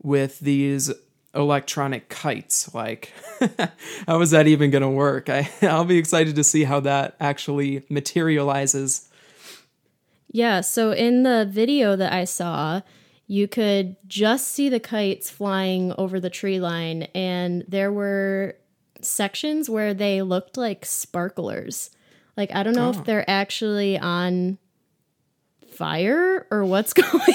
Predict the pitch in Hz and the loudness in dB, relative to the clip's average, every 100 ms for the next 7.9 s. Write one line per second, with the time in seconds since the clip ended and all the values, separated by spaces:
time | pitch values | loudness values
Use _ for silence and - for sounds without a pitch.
0 | 403 427 392 - 370 349 403 - - 311 | 10 10 10 8 8 8 6 2 -8 2
1 | 254 247 247 233 254 - 311 277 233 214 | 6 6 6 6 2 2 0 2 2 2
2 | 220 240 208 - - 208 214 - 202 196 | 2 0 -2 -4 -2 0 0 0 0 0
3 | - - 185 185 220 202 175 175 - - | -2 -4 0 0 0 0 0 0 -6 -10
4 | - 190 185 180 180 175 - 180 175 180 | -6 0 0 0 -2 -4 -4 -2 0 0
5 | 175 180 180 185 180 190 190 190 190 180 | 0 -2 0 0 0 0 -2 -2 -4 -4
6 | - 185 175 180 175 170 170 - - - | -4 -4 -4 -2 0 0 -4 -8 -20 -20
7 | _ - 185 190 185 180 180 175 180 | _ -6 -2 0 2 0 0 -2 -4